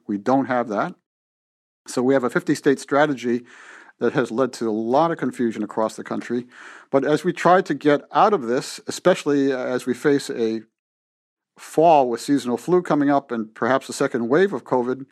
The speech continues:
uh, we gotta rebuild the public health infrastructure ma-, and make that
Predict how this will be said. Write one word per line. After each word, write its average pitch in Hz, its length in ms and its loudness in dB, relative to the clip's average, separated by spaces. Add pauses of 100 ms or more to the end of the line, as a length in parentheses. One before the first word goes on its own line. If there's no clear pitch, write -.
(540)
uh, 127 200 0 (180)
we 196 220 0
gotta 170 220 4
rebuild 127 540 0
the 110 100 -6
public 113 300 -6
health 95 260 -6 (120)
infrastructure 101 720 -6 (100)
ma-, 147 140 2 (420)
and 117 180 -4
make 170 200 0
that 131 160 0